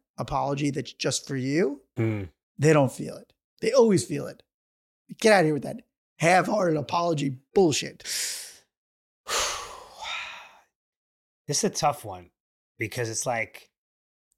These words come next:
Speaker 2: you, we've all been there where you're like, "But I literally didn't do
Speaker 1: I
Speaker 2: anything
Speaker 1: know.
Speaker 2: wrong."
Speaker 1: I know. So then you, what you're doing is you, then you go, "Okay, but I'll just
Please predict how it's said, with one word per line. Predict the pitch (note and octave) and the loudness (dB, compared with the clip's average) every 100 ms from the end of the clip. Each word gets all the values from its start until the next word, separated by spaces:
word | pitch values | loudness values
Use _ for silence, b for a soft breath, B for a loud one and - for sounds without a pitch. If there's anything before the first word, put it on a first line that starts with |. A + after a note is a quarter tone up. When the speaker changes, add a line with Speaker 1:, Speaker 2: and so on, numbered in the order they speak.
| - | -14
Speaker 2:
you, | B2 B2 | -10 -4
we've | C3+ E3+ | 0 4
all | A3 E3 | 4 4
been | E3 E3+ | 0 -2
there | C3+ | -4
where | B2+ | -4
you're | C3+ | -4
like, | A#2+ G#2 G2+ | -6 -8 -8
"But | D3 | -4
I | D3 | -2
literally | C#3 C#3+ D3 F#3 F#3 F#3 F3 | -2 -2 2 2 2 0 -2
didn't | C3+ E3 | -2 -2
do | C#3+ | 0
Speaker 1:
I | D3 | 4
Speaker 2:
anything | C#3+ C#3 B2+ | 4 4 2
Speaker 1:
know. | C3+ | 0
Speaker 2:
wrong." | C3+ G2 B2 | -2 -4 -6
Speaker 1:
I | |
know. | C3+ | -4
So | A#2+ - | -4 -2
then | C#3+ D#3 D#3+ | 0 2 0
you, | F3 | 0
what | E3+ F3 | -2 0
you're | D3 | 0
doing | C#3 A3+ E3 | 2 2 2
is | D3 B2+ | -2 -2
you, | |
then | C#3+ D#3 | -4 -4
you | D#3 | -2
go, | D3 C#3+ | 2 2
"Okay, | C#3+ C#3+ B2+ | 2 -2 -6
but | B2+ | -4
I'll | B2 | -6
just | C3+ D3 _ | -6 -8 _